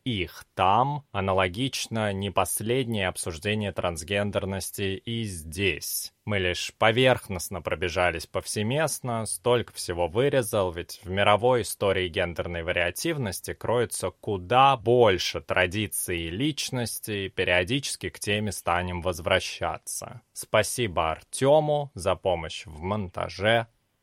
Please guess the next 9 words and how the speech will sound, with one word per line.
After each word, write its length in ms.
И 160
хочется 1080
призвать 800
каждого 720
слушателя 1120
всегда 880
смотреть 800
на 220
гендер 720